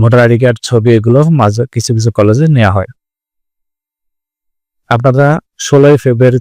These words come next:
থেকে ষোলোই মার্চের মধ্যে আবেদন করতে পারবেন, কলেজে জমা দিতে পারবেন। সতেরোই মার্চ পর্যন্ত কলেজ কর্তৃপক্ষ ভর্তি নিশ্চয়ন করবে আঠারোই মার্চ পর্যন্ত। এবার আমরা দেখি সারা বাংলাদেশে কোন কোন কলেজ রয়েছে। এখানে যে বিষয়গুলো,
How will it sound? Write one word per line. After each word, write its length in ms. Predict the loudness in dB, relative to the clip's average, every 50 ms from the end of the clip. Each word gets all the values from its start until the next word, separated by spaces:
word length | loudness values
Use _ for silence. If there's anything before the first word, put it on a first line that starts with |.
| -4
থেকে 180 | -4 -2 0 0 0 0 -2 -6 _ _ -8 -4
ষোলোই 240 | 0 2 2 2 2 2
মার্চের 260 | 0 0 -2 -2 0 0
মধ্যে 180 | 0 0 0 0 0
আবেদন 220 | 0 0 0 0 -2 -2
করতে 180 | -4 -4 -2 -2 0
পারবেন, 200 | 2 2 2 0 2 2
কলেজে 280 | 2 2 2 0 0 0
জমা 160 | 0 0 2 0 0
দিতে 140 | 0 -2 -2 -2
পারবেন। 220 | 0 0 -2 -2 -4 -4
সতেরোই 300 | -6 -4 -2 0 0 2 2
মার্চ 180 | 2 0 0 -2 -6 -6 -6
পর্যন্ত 340 | -4 -4 -2 -4 -2 -2 -2 -2 -2 -4 -10 -20 -20 _ _ _ 0
কলেজ 220 | 0 2 2 0 0
কর্তৃপক্ষ 440 | -2 -2 -2 -4 -4 -2 -4 -2 -2 -2 0 0
ভর্তি 200 | -2 -2 0 0 0 0
নিশ্চয়ন 300 | 0 0 -2 0 0 0 0 0
করবে 220 | 0 0 2 0 0 -2 -4 _ _ -6 -6
আঠারোই 340 | -6 -6 -6 -4 -4 -2 -2 -2 -2
মার্চ 200 | -4 -4 -6 -8 -12 -10 -8
পর্যন্ত। 360 | -8 -6 -6 -6 -6 -6 -6 -8 -10 -10 -12 _ _ _ _ _ _ _ _ _ _ _ _ _ _ _ _ _ _ _ _ _ _ _ _ _ _ _ _ _ _ 0
এবার 140 | 2 2 2 2
আমরা 120 | 2 2 0
দেখি 160 | 0 -2 -4 -6 -8 -8 -6
সারা 160 | -2 -2 -2 0 0
বাংলাদেশে 340 | 0 0 0 -2 -2 -2 -6 -6 _
কোন 100 | -2 -2 -2 -2
কোন 100 | -2 -4 -2 -2
কলেজ 200 | -2 -2 -2 -2 -2 -2
রয়েছে। 280 | -2 -2 -2 -4 -4 -4 -4 -6 -8 -8
এখানে 240 | -4 0 0 2 2 2 0 -2 -4 _ _ _ _ _ _ _
যে 140 | -2 0 2 2 2 0
বিষয়গুলো, 420 | 0 0 0 0 2 2 2